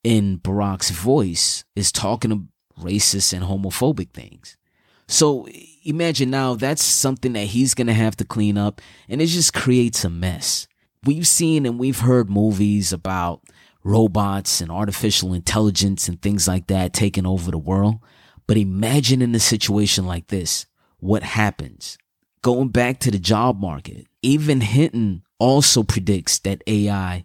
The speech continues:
could disrupt the job market. I B M, they already announced that it expects to replace almost eight thousand employees with artificial intelligence.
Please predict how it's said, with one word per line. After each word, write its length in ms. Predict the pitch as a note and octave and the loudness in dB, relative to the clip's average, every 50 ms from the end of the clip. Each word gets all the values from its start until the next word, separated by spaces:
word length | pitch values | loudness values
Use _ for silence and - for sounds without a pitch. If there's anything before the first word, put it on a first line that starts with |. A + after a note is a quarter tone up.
| _ _ _ _ _ _ _ _ | _ _ _ _ _ _ _ _
could 180 | - - G2+ D#2+ | -8 -8 -6 -4
disrupt 500 | F#2 F#2+ - - - G2 G2 E2+ - - | -2 0 0 0 2 0 -2 -2 -4 -8
the 80 | E2+ | -12
job 380 | D#2 - F#2+ G#2+ F#2 E2 D#2+ D2 | -10 -4 -2 -2 -2 -2 -4 -8
market. 420 | D2+ C2+ A#1+ A#1+ - - G#1 A1+ _ _ _ _ _ - | -10 -12 -14 -14 -16 -18 -20 -20 _ _ _ _ _ -4
I 220 | F#2+ A2 C3+ F3 | -2 0 2 2
B 240 | E3 C#3+ D3+ D3+ D3+ | 2 2 2 2 4
M, 300 | D3+ D#3+ E3+ F#3 F#3+ G3 _ _ | 4 2 2 -2 -4 -10 _ _
they 220 | - F#2 B2+ F3 F#3 | 0 2 2 4 4
already 380 | D3 A#2+ C3 C3+ C3 A#2+ A#2 | 4 4 4 4 4 4 2
announced 460 | A2+ A2 A2+ A#2+ B2 B2 A#2+ A2 - | 2 2 2 2 4 4 4 2 2
that 120 | A2 G#2 G#2 | 2 2 0
it 80 | G2 | 0
expects 540 | G2+ G2+ F2 - - - - A2+ A2 - - | -2 -2 -2 -2 -2 -2 -2 -2 -2 -4 -4
to 80 | - G2+ | -2 -2
replace 640 | G2+ G2 - - - G#2+ G#2 G2+ G2 F#2+ - - - - _ _ _ _ _ _ - | -2 -2 -2 -2 0 0 0 2 0 0 -2 -4 -6 -10 _ _ _ _ _ _ -4
almost 560 | G#2+ B2 C3 C3+ C3+ B2+ B2 A2 - - - _ - | -2 -2 0 0 0 0 2 2 0 0 -2 _ 0
eight 240 | A2 C3 B2+ - - | 0 0 0 -2 -6
thousand 640 | - - A#2 A#2 A#2+ A#2+ A#2+ A2+ G#2+ G#2+ G2+ - | -8 -4 -4 -2 -2 0 0 2 2 0 0 -2
employees 1160 | D#2+ G2 F#2 - - - G2 G#2 G2+ F#2 F2+ G2+ G#2+ G2 E2+ D#2 C2+ B1+ C2 - - - - - _ _ _ _ _ _ _ _ _ _ _ _ _ _ | -4 -4 -4 -4 -2 0 2 2 2 2 2 2 2 0 0 -2 -6 -10 -10 -10 -10 -10 -12 -18 _ _ _ _ _ _ _ _ _ _ _ _ _ _
with 160 | - F2+ - - | -8 -8 -6 -2
artificial 640 | - G#2+ A2 G2+ F#2+ - - G2+ F#2 - - E2+ F2 | 0 2 2 2 0 -2 -2 0 0 0 0 -2 -4
intelligence. 800 | E2+ E2 - - F2+ E2+ D#2+ D2 - C2+ B1+ - - - - | -4 -4 -4 -4 -4 -4 -4 -6 -8 -12 -12 -14 -14 -16 -16